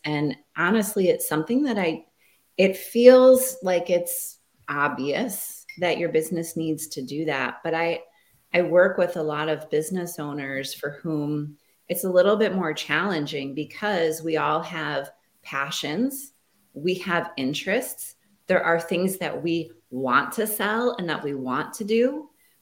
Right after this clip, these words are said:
but the market might not want it or <laughs> might not need it. And so, but nobody wants to run a business and sell something they're, they're not excited,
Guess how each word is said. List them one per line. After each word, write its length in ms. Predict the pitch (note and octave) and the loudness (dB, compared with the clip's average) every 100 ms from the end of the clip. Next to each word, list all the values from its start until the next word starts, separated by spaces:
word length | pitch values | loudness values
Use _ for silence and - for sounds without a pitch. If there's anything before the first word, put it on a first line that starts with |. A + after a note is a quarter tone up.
| - | -2
but 140 | F3+ | 0
the 60 | F3+ | 2
market 480 | E3 D#3 E3+ A#2 - | 4 2 2 -2 -4
might 400 | C#3+ D3 F#3+ F3+ | -2 0 -2 -4
not 280 | E3 D#3 C#3+ | -4 -4 -6
want 280 | C#3 E3+ | -2 0
it 180 | A#3+ - | 2 2
or 140 | F3 F3+ | 0 0
<laughs> 120 | A3 | 0
might 220 | A3 A3 | 0 0
not 280 | A#3 D#3 - | -2 -2 -2
need 320 | D#3 G#3+ A3 | -2 0 2
it. 280 | D#3+ C#3 - | 2 0 -2
And 220 | F#3 F#3 | -2 -2
so, 520 | F#3 F#3 F3 E3+ E3+ - - _ | -2 -2 2 2 2 -2 -20 _
but 160 | - G#3 | -2 2
nobody 300 | A#3 B3+ D4 | 2 2 2
wants 240 | A#3+ G#3 - | 0 0 -2
to 80 | |
run 200 | F#3+ F#3 | -2 -2
a 80 | E3+ | -2
business 420 | F3 E3+ F3+ E3+ | -2 -4 -4 -6
and 120 | E3 E3 | -6 -4
sell 180 | F3 | -4
something 260 | E3+ F3+ F3 | -4 -4 -2
they're, 180 | D#3+ - - | -4 -4 -4
they're 140 | E3 | 0
not 200 | D#3 D3+ | 0 -2
excited, 640 | - D3+ C#3+ D3 C3+ - | -4 -4 -2 -2 -2 -8